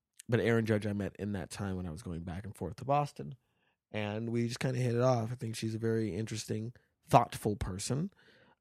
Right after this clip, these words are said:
Um, she, uh, her subject was satisfaction, which I, uh, I think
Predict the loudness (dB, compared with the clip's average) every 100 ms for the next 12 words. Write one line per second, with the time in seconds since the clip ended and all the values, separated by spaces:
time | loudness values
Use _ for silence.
0 | _ 6 8 6 4 0 -2 -6 _ -6
1 | -4 0 0 2 0 0 -2 -6 _ _
2 | _ _ _ _ _ 4 6 6 6 4
3 | 2 0 -4 -12 _ _ _ _ -4 2
4 | 2 4 4 4 2 0 -2 -6 -12 -4
5 | -4 -2 -4 -4 -4 -10 -12 -20 _ _
6 | _ _ _ _ _ _ 0 2 4 0
7 | -4 -8 _ _ _ _ _ _ _ _
8 | _ _ _ _ _ _ _ _ _ _
9 | _ _ 0 4 4 4 2 0 2 2
10 | 0 -4